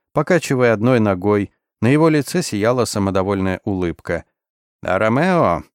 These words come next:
всегда выполняют свои обещания". "Я впечатлён", отозвался я, разглядывая молодую, охреневшую поросль одной из известных семей в Италии.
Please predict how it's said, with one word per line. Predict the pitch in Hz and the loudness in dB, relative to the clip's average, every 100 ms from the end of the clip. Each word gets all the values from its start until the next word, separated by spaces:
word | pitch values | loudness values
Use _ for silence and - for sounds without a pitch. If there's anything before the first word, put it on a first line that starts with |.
| - | -14
всегда | - 175 123 156 214 | -6 -4 0 0 0
выполняют | 196 123 107 104 104 - | 0 2 2 2 0 -2
свои | 113 107 | -2 -2
обещания". | 104 101 - 107 107 107 117 117 _ _ _ _ _ - | -2 -4 -4 -2 0 0 -2 -4 _ _ _ _ _ -12
"Я | 90 104 | -6 -4
впечатлён", | - 139 - - 117 107 98 92 - _ | -4 -6 -6 -4 0 2 2 -2 -6 _
отозвался | 92 - 101 90 95 95 110 | -8 -4 -4 -2 -2 -2 -2
я, | 98 95 _ _ | -2 -4 _ _
разглядывая | 101 104 92 107 95 98 | -4 -4 -2 -2 0 0
молодую, | 98 95 90 120 131 98 | 2 0 0 0 0 0
охреневшую | - 117 120 127 - 110 | -2 -2 0 -2 -2 -6
поросль | - 143 147 117 113 98 | -2 -2 0 -2 -4 -4
одной | 95 110 135 | -2 0 2
из | 120 95 - | 0 -2 -6
известных | 101 90 110 143 - 135 - | -6 -2 -2 -2 -4 -6 -6
семей | 98 90 95 | -6 -4 -2
в | 95 | -4
Италии. | - 78 71 73 | -4 -6 -6 -16